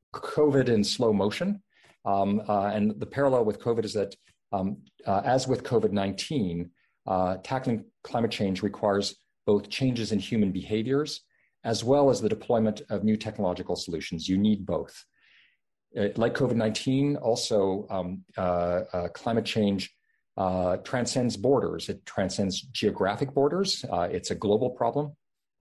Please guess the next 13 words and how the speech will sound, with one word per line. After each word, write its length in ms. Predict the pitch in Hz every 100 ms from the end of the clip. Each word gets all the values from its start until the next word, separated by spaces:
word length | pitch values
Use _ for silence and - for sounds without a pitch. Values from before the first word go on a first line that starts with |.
| -
It 80 | 117
also 380 | 135 135 120 113 - _ -
transcends 560 | 131 120 123 117 -
disciplinary 600 | - 113 139 - 107 90
borders. 520 | 85 87 82 80 82 -
Um, 300 | 90 87 87
uh, 220 | 92 87 98
it 60 |
requires 360 | 95 117 104 101
the 80 | 104
best 260 | 117 -
minds 200 | 110 101
from 240 | - 98